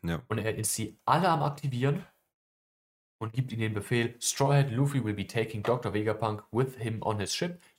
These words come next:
Speaker 2: Your mission is to see to it that they set sail safely.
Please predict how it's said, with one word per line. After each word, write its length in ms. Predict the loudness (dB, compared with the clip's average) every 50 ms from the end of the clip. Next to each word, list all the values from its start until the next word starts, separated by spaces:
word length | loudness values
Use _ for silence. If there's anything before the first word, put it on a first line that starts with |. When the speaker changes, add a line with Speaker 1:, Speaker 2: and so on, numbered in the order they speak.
| -2 0
Speaker 2:
Your 180 | 2 2 4
mission 300 | 2 2 0 -2 -4 -4
is 160 | -4 -4 -6
to 100 | -6 -4
see 480 | -2 0 0 2 2 0 0 0 -2 -2
to 180 | -2 -2 0 0
it 200 | 0 -2 -4 -10 -16 _ _ 0
that 240 | 0 0 0 2 2
they 160 | 2 2 2
set 380 | 2 0 0 0 -2 -2 -4 -8 _
sail 560 | -4 -2 0 0 2 2 0 0 -2 -4 -10 _ _ _
safely. 800 | -2 0 2 4 4 4 4 2 0 -2 -4 -6 -6 -6 -12